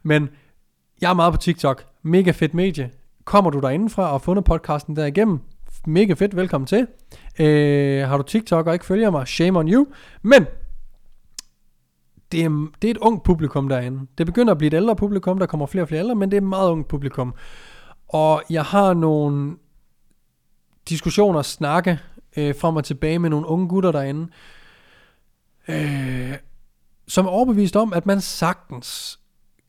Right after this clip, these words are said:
kan bygge muskelmasse i et underskud. Og det kan du ikke, for fanden. Er du nybegynder, som jeg sagde helt i starten af episoden her, er du nybegynder eller tilbagevendende fra en længere pause eller en skade,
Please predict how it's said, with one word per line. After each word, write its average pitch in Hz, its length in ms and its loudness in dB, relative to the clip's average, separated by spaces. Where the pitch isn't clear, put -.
kan 156 140 -4
bygge 143 240 -2
muskelmasse 131 680 -4
i 147 100 -6
et 143 80 -4
underskud. 139 480 -4
Og - 200 -4
det 208 140 2
kan 202 300 4
du 220 260 4
ikke, - 440 2
for - 120 -6
fanden. 147 680 0
Er 160 80 2
du 160 100 2
nybegynder, 185 580 6
som 151 180 -2
jeg 151 80 2
sagde 170 180 4
helt 180 160 4
i - 20 -2
starten 185 320 -2
af 139 60 2
episoden 139 300 0
her, 180 100 2
er - 60 -6
du 147 100 -2
nybegynder 196 640 4
eller 139 280 0
tilbagevendende 170 680 0
fra 135 160 -6
en 135 60 -6
længere 151 260 -2
pause 165 520 -2
eller 139 160 -6
en 147 100 -12
skade, 196 520 -2